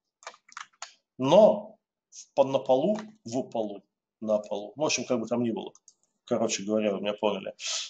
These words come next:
есть некий рисунок. То есть, вот, допустим, паркет, паркет, он начинается от двери и там идёт как-то вот так вот, например. А вот здесь там везде кафельный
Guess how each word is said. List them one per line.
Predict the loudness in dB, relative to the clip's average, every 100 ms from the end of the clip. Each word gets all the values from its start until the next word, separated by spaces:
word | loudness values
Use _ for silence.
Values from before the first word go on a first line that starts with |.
| -4
есть | 6 6 6
некий | 6 6 6 4
рисунок. | 4 4 4 2 -4 2
То | 6
есть, | 6 4
вот, | 4
допустим, | 2 2 0 0 2
паркет, | 2 2 4 4 2 -8 _ -18 -2
паркет, | -2 -2 -10 -14 -16 -20 -18 -20 _ _ _ 8
он | 8 8
начинается | 4 4 8 8 8 2 -2
от | -2 -4
двери | -2 -2 0 -2
и | 0
там | 0 0
идёт | -2 -2
как-то | -6 -6 -8
вот | -6
так | -8 -10 _ _
вот, | -20
например. | _ -20 -20 -20 _ _ _ _ -20 -20 -20 _ 0
А | 2
вот | 4
здесь | 2 0 0
там | -2
везде | -2 -4 -4
кафельный | -2 -4 -4 -12